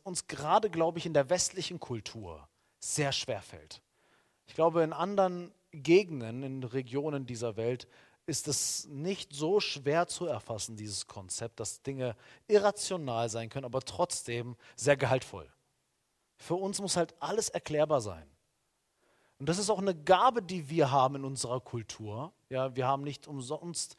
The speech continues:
technologische Errungenschaften, ähm, erwirkt im Westen. Ähm,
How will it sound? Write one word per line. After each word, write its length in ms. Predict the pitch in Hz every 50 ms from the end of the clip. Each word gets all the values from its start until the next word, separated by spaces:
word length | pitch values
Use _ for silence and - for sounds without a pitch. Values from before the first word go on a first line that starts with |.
| _ - - _ -
technologische 680 | - 165 143 - 151 139 139 147 156 156 139 - 170
Errungenschaften, 1040 | 143 139 131 113 147 180 175 - - - 123 110 - - - _ 131 127 131 139 143 - _ _ _ _ _ _ _ _
ähm, 220 | - 139 123 135 -
erwirkt 540 | 135 127 110 104 127 131 123 - - - -
im 220 | - 147 139 123 107
Westen. 520 | 120 113 - - - - - 139 160 180 - _ _ _ _ _ _ _ _ _ _
Ähm, 360 | - 123 123 120 120 120 -